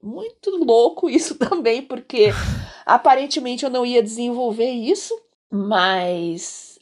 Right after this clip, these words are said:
a covid mexeu em muitas coisas que a gente vai falar nesse episódio hoje,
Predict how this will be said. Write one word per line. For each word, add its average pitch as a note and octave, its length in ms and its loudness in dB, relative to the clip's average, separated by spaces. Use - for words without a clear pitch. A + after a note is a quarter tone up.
a G3+ 60 -10
covid G3+ 420 -6
mexeu G#3+ 540 -2
em A3 160 -10
muitas A3+ 360 -4
coisas B3+ 300 0
que - 80 -2
a A#3+ 40 2
gente A#3+ 120 -6
vai B3+ 160 4
falar G3 460 0
nesse G4 240 -6
episódio G3 580 -6
hoje, D#3+ 460 -8